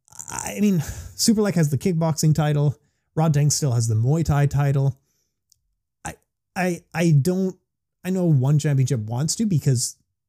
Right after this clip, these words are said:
you gotta strike while the iron is hot. Right now, Superlek and Rodtang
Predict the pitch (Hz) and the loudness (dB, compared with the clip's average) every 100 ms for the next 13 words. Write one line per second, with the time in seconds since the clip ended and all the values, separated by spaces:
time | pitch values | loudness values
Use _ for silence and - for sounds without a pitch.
0 | _ 151 135 131 160 135 - 127 123 127 | _ -12 -2 0 0 0 -2 -4 -2 -2
1 | 113 123 117 107 101 - 90 - _ 123 | -4 -4 -8 -8 -10 -10 -14 -18 _ -8
2 | 139 127 - 147 135 123 - 117 120 131 | -4 -2 0 0 0 -4 -4 -4 -4 -4
3 | 139 135 | 0 -2